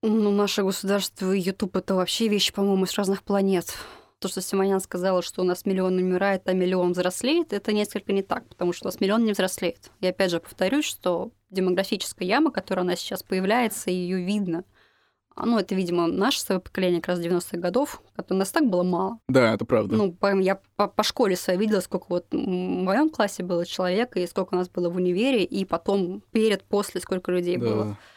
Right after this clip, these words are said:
Speaker 1: Это действительно было заметно. И с учётом того, что мы всё-таки чуть-чуть выросли в другом мире, и мы понимаем, что рожать просто так мы не собираемся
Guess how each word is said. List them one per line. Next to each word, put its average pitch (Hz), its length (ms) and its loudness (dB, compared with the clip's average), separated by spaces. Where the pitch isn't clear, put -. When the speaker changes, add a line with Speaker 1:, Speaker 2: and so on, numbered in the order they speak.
Speaker 1:
Это 185 160 -2
действительно 196 420 0
было 185 180 2
заметно. 185 520 0
И 240 160 2
с - 80 -8
учётом - 260 -2
того, 196 180 0
что - 200 -6
мы 190 120 2
всё-таки - 600 -6
чуть-чуть - 360 -8
выросли 185 360 -2
в - 20 -2
другом 180 380 2
мире, 247 340 4
и 185 60 4
мы 180 100 2
понимаем, 185 560 0
что 170 580 -4
рожать 185 320 -2
просто 185 320 -4
так - 520 -4
мы 185 140 2
не 175 60 2
собираемся 233 720 -2